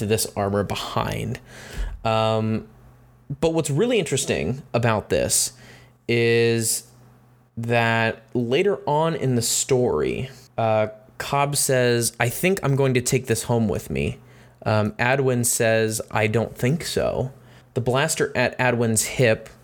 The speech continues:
um, all of a sudden just kind of falls from his hand, um, because he didn't have much time to shoot this Cobb character. Um, so, so Adwin takes interest in the suit,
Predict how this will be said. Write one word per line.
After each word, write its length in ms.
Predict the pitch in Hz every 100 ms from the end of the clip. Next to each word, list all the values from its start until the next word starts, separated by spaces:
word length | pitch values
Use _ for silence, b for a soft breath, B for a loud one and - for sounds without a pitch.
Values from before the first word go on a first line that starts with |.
| B B B B
um, 280 | 107 107 104
all 180 | 123 127
of 60 | 120
a 40 |
sudden 480 | - 120 117 117 120
just 200 | 117 -
kind 140 | 123
of 80 | 110
falls 440 | - 120 117 123
from 200 | - 117
his 180 | 110 107
hand, 580 | - - 113 107 107 107 - B B B -
um, 520 | 107 104 104 104 110 - - - - -
because 380 | 117 113 120 104
he 160 | 120 113
didn't 380 | 113 110 - - - -
have 340 | 117 110 107
much 260 | 110 104 -
time 240 | 117 113
to 120 | 104 110
shoot 400 | - 123 120 - B B -
this 160 | 104
Cobb 380 | - 160 170 156
character. 680 | - - - - 82 - - - B B B B -
Um, 320 | 104 82 -
so, 640 | - 120 113 113 107 - - - - - _ -
so 140 | -
Adwin 440 | - 139 151 143 123
takes 500 | 139 127 123 - -
interest 400 | 135 131 113 120
in 100 | 113
the 80 |
suit, 520 | 104 - 107 98 98